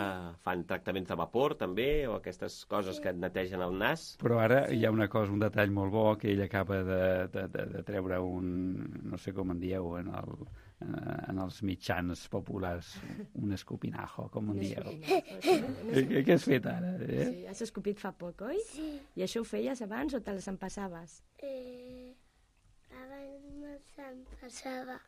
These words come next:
Speaker 1: I ara ho,
Speaker 2: Ah.
Speaker 1: ho treus tot,
Speaker 4: Sí.
Speaker 1: que és el que s'ha de fer, oi?
Speaker 4: Sí.
Speaker 1: Eliminar tot allò que tenim de dolent
Speaker 2: Val.
Speaker 1: a dintre.
Speaker 2: Llavors, abans se'ls empassava i feia pneumonies, no?
Speaker 4: Sí.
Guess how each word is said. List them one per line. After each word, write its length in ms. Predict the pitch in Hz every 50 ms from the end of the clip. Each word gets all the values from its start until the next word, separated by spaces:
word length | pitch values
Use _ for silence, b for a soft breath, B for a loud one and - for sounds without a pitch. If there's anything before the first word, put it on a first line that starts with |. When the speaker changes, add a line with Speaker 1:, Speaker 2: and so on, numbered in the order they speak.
| - - - 190 - -
Speaker 1:
I 60 | 87
ara 160 | 82 90 101
ho, 60 | 107 107 113
Speaker 2:
Ah. 80 | 110 113
Speaker 1:
ho 120 | 117 107 -
treus 480 | - - - 104 104 104 98 - - -
tot, 240 | - 92 82 76 -
Speaker 4:
Sí. 60 | -
Speaker 1:
que 80 | - 90
és 60 | 90
el 80 | 92 90
que 100 | - 90
s'ha 180 | - - 98 87
de 100 | 90 -
fer, 240 | - - 80 71 73
oi? 160 | 80 92 98
Speaker 4:
Sí. 180 | 95 90 - 98
Speaker 1:
Eliminar 640 | 95 104 104 107 110 113 110 110 110 117 123 127 -
tot 160 | 131 107 -
allò 480 | 117 110 117 120 123 127 127 127 120 -
que 100 | - 101
tenim 280 | - 104 104 107 107 104
de 80 | 107
dolent 260 | 101 104 104 110 104 104
Speaker 2:
Val. 60 | 98
Speaker 1:
a 40 | 95
dintre. 340 | 90 87 80 - 76 73 -
Speaker 2:
Llavors, 220 | 113 110 110 98
abans 260 | 117 98 101 104 101 -
se'ls 160 | 110 95 104
empassava 400 | 113 98 113 - - 123 123 143
i 40 | 151
feia 220 | - 127 113 110
pneumonies, 640 | 104 101 95 95 92 85 82 80 82 101 139 - -
no? 220 | 107 101 120 180
Speaker 4:
Sí. 180 | 202 - -